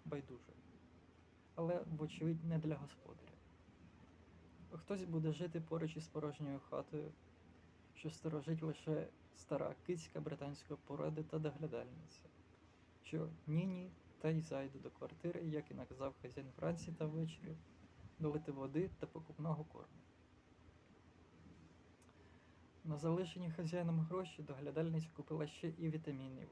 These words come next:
у зоомагазині. А от порції їжі було вирішено зменшити до мінімуму,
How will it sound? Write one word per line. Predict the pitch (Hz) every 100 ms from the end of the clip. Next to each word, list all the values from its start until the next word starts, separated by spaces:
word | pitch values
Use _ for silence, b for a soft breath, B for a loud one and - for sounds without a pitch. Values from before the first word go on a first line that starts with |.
| -
у |
зоомагазині. | 139 143 139 131 139 135 135 131 - - - - - - B B B B
А | 156
от | 151
порції | - 170 160 156 147
їжі | 160 185 180
було | 156 151 143
вирішено | 151 165 160 156 139
зменшити | 143 143 151 151 143
до | 147 156
мінімуму, | 135 - - - -